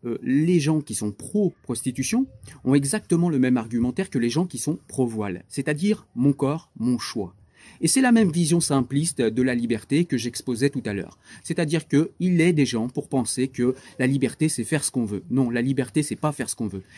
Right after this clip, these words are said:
La liberté, c'est se donner les règles. C'est se donner à nous-mêmes les règles pour être en sécurité, pour évoluer vers l'éthique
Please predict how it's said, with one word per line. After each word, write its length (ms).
La 80
liberté, 420
c'est 120
se 140
donner 540
les 180
règles. 420
C'est 120
se 120
donner 480
à 120
nous-mêmes 540
les 160
règles 360
pour 160
être 160
en 40
sécurité, 680
pour 280
évoluer 520
vers 180
l'éthique 480